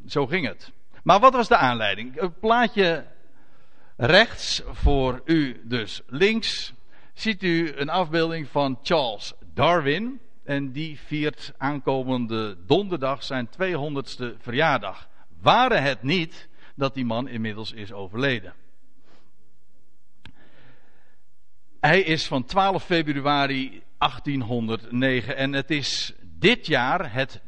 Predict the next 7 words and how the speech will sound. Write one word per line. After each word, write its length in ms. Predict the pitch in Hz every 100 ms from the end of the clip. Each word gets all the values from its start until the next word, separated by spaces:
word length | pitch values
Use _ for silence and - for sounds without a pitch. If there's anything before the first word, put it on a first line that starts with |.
| -
Darwinjaar. 1080 | 139 151 117 123 117 107 117 95 71 - - - - - - - - - -
En 280 | 196 208 - - - - - - - -
het 160 | 175 -
toeval 440 | 330 247 196 151
wil 420 | 127 165 262 247 - 156 - 156
dat 320 | 196 190 165
het 400 | 143 165 -